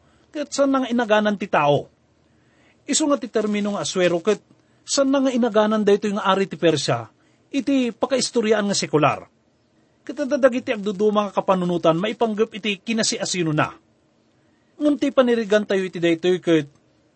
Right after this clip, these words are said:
ti Asuero nga masarakan iti libro iti Esther ket isu ti agnagan iti Xerxes the Great iti Persia. Gapu ta isu na laeng ti makuna nga nakaitalo iti pagarian iti kangatuan wenno karangayan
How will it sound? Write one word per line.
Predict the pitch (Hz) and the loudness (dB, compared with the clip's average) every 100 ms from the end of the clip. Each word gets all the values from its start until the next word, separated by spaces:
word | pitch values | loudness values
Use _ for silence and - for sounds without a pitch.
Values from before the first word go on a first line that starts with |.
| _ | _
ti | 269 | -4
Asuero | 247 269 262 240 226 | -2 4 6 6 2
nga | |
masarakan | 214 196 214 208 202 | 0 0 0 0 -2
iti | 185 190 | -4 -4
libro | 185 170 180 | -4 -2 -4
iti | 160 165 | -4 -4
Esther | 143 - 180 165 | -6 0 0 2
ket | 175 160 _ _ _ _ | -2 -2 _ _ _ _
isu | 233 262 | -4 -2
ti | 226 | 0
agnagan | 247 214 220 208 214 | 0 2 2 2 0
iti | 208 202 | -6 -4
Xerxes | - 254 - 226 - | 4 4 4 -2 -4
the | 208 | -6
Great | 170 190 202 | -2 -2 -2
iti | 196 170 | -8 -4
Persia. | 170 151 - 127 98 _ _ _ _ _ _ | -2 0 -2 -4 -4 _ _ _ _ _ _
Gapu | 262 254 | -2 -2
ta | - 262 254 | 0 -2 -2
isu | 233 | -6
na | 254 247 | -4 -2
laeng | 247 233 | -2 -2
ti | 233 | -4
makuna | 220 220 226 220 | -4 -4 -4 -2
nga | 214 202 226 | -2 -4 -2
nakaitalo | 262 269 254 240 233 226 | -2 -2 -2 -2 0 -2
iti | 220 208 | -2 -6
pagarian | 196 185 180 170 | -2 0 0 -2
iti | 220 254 | -4 -8
kangatuan | 240 226 226 233 233 220 | -6 -6 -4 2 2 2
wenno | 220 214 202 - | 0 -2 -4 -2
karangayan | 240 240 220 226 226 | 0 0 -2 -2 -2